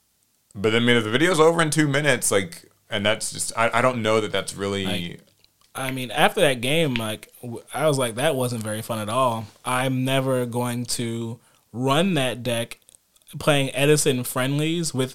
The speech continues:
Speaker 2: with, uh, with people who actually just want to play just a simple, friendly game. Never doing that again. I'm gonna,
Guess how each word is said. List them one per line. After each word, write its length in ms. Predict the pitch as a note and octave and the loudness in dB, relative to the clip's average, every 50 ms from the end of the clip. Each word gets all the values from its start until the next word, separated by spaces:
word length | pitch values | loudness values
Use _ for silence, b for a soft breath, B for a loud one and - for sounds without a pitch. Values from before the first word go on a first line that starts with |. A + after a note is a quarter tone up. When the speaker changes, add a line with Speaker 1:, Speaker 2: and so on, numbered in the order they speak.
| - - - | -10 -12 -6
Speaker 2:
with, 220 | C3 C3+ C3 - C3 | -4 -4 -2 0 0
uh, 320 | B2+ B2 A#2+ A#2 A#2 A2+ A2 | 0 0 0 0 -2 -2 -2
with 120 | C3+ B2+ | -4 0
people 240 | - F#3+ F#3 - D#3+ | 0 0 2 4 4
who 60 | D#3 | 6
actually 180 | D3 C#3+ - E3+ | 6 4 2 0
just 140 | D3 C3 - | -2 -2 -4
want 360 | A#2+ A#2 A#2 B2 C3 C#3+ - - | -4 -2 -2 -2 -2 -2 -4 -6
to 80 | - | -8
play 480 | B2+ - C3+ C3 B2+ B2 B2 B2 A#2+ b b b b b b b b b b - | -6 -4 -2 -2 -2 -2 -2 -4 -6 b b b b b b b b b b -2
just 160 | C3+ C3 - | 0 0 2
a 280 | B2+ A2 A2 G#2 G2+ - _ _ - - - _ _ - | 0 0 -2 -4 -6 -10 _ _ -20 -20 -20 _ _ -4
simple, 480 | - - - - D3 C#3+ C#3+ C#3+ C3 B2+ | -2 0 2 2 2 2 2 0 0 -2
friendly 460 | B2 - - C3 B2+ C3 B2+ B2 B2 | -2 -2 -2 0 0 0 -2 -2 -2
game. 460 | A#2 C3 C3+ C#3+ D3+ D#3+ E3+ F3+ F#3 b b b b b b - | 0 0 2 2 2 2 0 0 -2 b b b b b b -2
Never 180 | - G3+ G3+ G#3 | 0 2 4 6
doing 160 | G#3 G3+ G3+ | 6 6 6
that 140 | G3+ G3 G3+ | 6 4 6
again. 360 | G3 G#3 G#3+ G3 C#3+ A2+ G#2 | 6 6 6 6 6 4 0
I'm 180 | G2 A#2 C3+ | -2 -2 -2
gonna, 280 | C3 C3 C#3 C#3 C3+ - | -2 -2 -2 -2 -4 -6